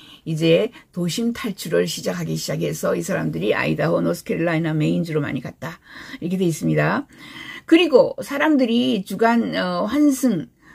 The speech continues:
출퇴근하지 않기 때문에 이제 뭐 인근 교외로 이사를 많이 하고 있는 것 같이 보입니다. 이 보고서에서 전국 부동산 중개인 데이터에 따르면 특히 뉴욕시와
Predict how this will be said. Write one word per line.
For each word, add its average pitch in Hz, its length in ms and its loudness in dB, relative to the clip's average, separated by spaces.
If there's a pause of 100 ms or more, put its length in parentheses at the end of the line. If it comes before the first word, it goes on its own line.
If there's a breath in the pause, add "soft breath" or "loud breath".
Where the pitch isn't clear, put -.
출퇴근하지 294 640 4
않기 190 200 0
때문에 180 360 0
이제 170 400 2
뭐 170 240 0
인근 269 420 4
교외로 233 580 4
이사를 170 380 0
많이 147 220 -2
하고 170 200 -6
있는 151 220 -2
것 - 120 -12
같이 - 260 -12
보입니다. 135 420 -6 (680 loud breath)
이 269 120 6
보고서에서 220 1160 6
전국 262 600 2
부동산 277 580 4
중개인 220 480 2
데이터에 180 420 0
따르면 185 840 -2
특히 - 460 2
뉴욕시와 208 840 0